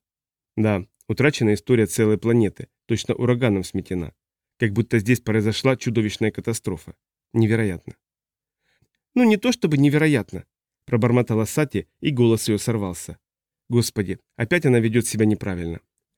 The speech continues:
Она расправила плечи, глубоко вздохнула и, взяв себя в руки, заговорила уже спокойнее.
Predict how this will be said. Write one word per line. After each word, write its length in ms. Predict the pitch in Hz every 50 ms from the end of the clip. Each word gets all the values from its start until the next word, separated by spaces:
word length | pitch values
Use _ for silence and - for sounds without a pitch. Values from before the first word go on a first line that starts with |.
| _ _ - -
Она 160 | 120 117 120
расправила 480 | 117 120 - - 127 120 113 110 113 113
плечи, 460 | 104 - 143 156 151 - - 98 - _ _ -
глубоко 440 | 120 117 120 120 131 120 - 127
вздохнула 580 | 120 113 107 120 117 - - 147 151 135 101 - _ _ _ -
и, 80 | - 120
взяв 240 | 113 113 131 117 -
себя 200 | - 123 117 117
в 60 | 110
руки, 280 | 143 151 135 - 120 -
заговорила 540 | 117 131 139 127 127 110 123 147 143 120 - -
уже 200 | 113 107 117 110
спокойнее. 680 | - - 131 120 - - 104 92 87 85 90 90 107